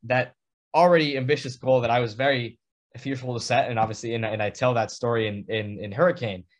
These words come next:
um, that lofty goal of a hundred thousand dollars. We ended up nearly doubling it, nearly reaching two hundred thousand dollars, uh, through both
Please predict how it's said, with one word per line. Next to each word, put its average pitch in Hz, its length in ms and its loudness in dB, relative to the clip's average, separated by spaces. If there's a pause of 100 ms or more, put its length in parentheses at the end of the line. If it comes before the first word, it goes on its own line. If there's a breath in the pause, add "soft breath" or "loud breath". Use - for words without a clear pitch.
(180)
um, 104 560 2 (100)
that 107 200 -6 (320)
lofty 127 360 0
goal 123 160 -4
of 117 80 -2
a 107 40 -4
hundred 123 200 -4
thousand 117 240 -2
dollars. 110 460 0 (320 soft breath)
We 120 60 -2
ended 127 160 0
up 123 60 -2
nearly 120 240 -4
doubling 127 400 0
it, 113 140 -4
nearly 113 260 -4
reaching 127 360 -4
two 135 160 -6
hundred 120 240 -4
thousand 98 280 -6
dollars, 95 480 -6 (300)
uh, 110 260 2
through 123 180 -8
both 113 340 -4